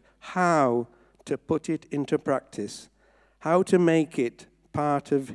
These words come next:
his or her life. He allows it to change his thinking, change his speaking, change his behavior,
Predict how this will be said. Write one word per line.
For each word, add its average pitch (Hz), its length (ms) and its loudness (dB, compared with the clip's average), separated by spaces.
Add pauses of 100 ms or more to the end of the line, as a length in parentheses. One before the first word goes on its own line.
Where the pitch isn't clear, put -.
his 139 260 -2 (100)
or 131 200 0
her 120 340 -2 (220)
life. 131 520 -4 (840)
He 165 160 4
allows 170 440 6
it 135 220 0
to 131 100 -2
change 175 520 0
his 175 180 -2
thinking, 139 600 -2 (1040)
change 170 560 2
his 175 240 2
speaking, 139 760 0 (680)
change 180 540 6
his 180 300 6
behavior, 135 920 2